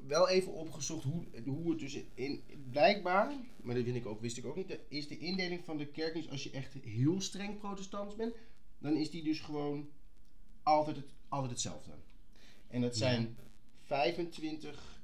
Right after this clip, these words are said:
Speaker 1: nee, negentien achter elkaar punten die allemaal gebeuren
Speaker 2: Ja,
Speaker 1: moeten.
Speaker 2: maar dat
Speaker 1: Het is
Speaker 2: is
Speaker 1: echt
Speaker 2: bij de,
Speaker 1: vers-,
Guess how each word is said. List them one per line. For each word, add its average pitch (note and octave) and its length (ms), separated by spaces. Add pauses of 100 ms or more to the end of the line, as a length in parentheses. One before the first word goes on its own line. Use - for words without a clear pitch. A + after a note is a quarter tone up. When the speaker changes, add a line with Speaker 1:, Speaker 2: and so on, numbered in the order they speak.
(880)
Speaker 1:
nee, A#2 360
negentien D3 680
achter - 280
elkaar A#2 500 (240)
punten D3 360
die C3 140
allemaal C#3 440
gebeuren G#2 340
Speaker 2:
Ja, G#2+ 80
Speaker 1:
moeten. F#2 160
Speaker 2:
maar G2 120
dat G2+ 100
Speaker 1:
Het G2 100
is B2+ 40
Speaker 2:
is - 60
Speaker 1:
echt B2 100
Speaker 2:
bij A#2 100
de, A#2+ 80
Speaker 1:
vers-, A#2+ 140